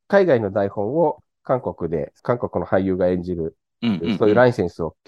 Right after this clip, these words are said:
Speaker 1: 購入してっていう契約で上演してたんですけど、そうするとやっぱりあの、グッズの販売とかいろいろ制約が出てくるじゃないですか。
Speaker 2: うんうん。
Speaker 1: で、えー、で、しかももう、そのライセンスミュージカルも人気作品も一通り一周してしまっていて、
Speaker 2: はい。
Speaker 1: なんか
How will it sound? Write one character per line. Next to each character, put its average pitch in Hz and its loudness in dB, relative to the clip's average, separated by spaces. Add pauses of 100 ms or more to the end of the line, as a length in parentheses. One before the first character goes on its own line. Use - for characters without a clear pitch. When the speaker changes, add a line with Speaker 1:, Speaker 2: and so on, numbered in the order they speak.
(120)
Speaker 1:
購 113 4
入 107 4
し - -16
て 120 2
っ - -20
て 117 -2
い 104 2
う 101 -4
契 110 0
約 104 2
で 98 0
上 104 0
演 104 0
し - -10
て 110 -6
た 85 -6
ん 78 -10
で 76 -14
す - -18
け - -12
ど、 87 -4
そ 151 -2
う 156 0
す - -6
る 160 -4
と - -2
や - 2
っ - -20
ぱ 147 2
り 104 2
あ 92 0
の、 85 -6 (240)
グ 110 -2
ッ - 2
ズ 175 -4
の 180 0
販 175 0
売 165 4
と 160 -8
か 80 -4
い 87 -6
ろ 95 -2
い 95 -4
ろ 90 -6
制 147 2
約 147 2
が 127 4
出 131 -4
て 101 -8
く - -10
る 78 -8
じ 76 -10
ゃ 71 -8
な 69 -10
い 64 -12
で 67 -14
す - -20
か。 87 -8
Speaker 2:
う - -8
ん 78 -12 (100)
う 92 -10
ん。 - -8
Speaker 1:
で、 107 -4 (320)
え 110 4
ー、 - 4
で、 131 2
し - -8
か 185 2
も 135 2
も 113 -2
う、 - -20
そ 113 -4
の 110 0
ラ 104 2
イ 151 0
セ 160 -4
ン 160 -2
ス 160 -4
ミ 160 0
ュ - 2
ー 147 -2
ジ 117 -8
カ 95 -2
ル 90 -4
も 95 -10
人 127 0
気 - -10
作 - -4
品 107 -4
も 110 -2
一 - -10
通 135 0
り 120 -2 (340)
一 113 -10
周 143 -2
し - -8
て 135 -2
し 131 -6
ま 113 -2
っ - -20
て 117 -4
い 117 -4
て、 90 0 (240)
Speaker 2:
は 101 -2
い。 73 -8 (100)
Speaker 1:
な 156 4
ん 185 2
か 117 -2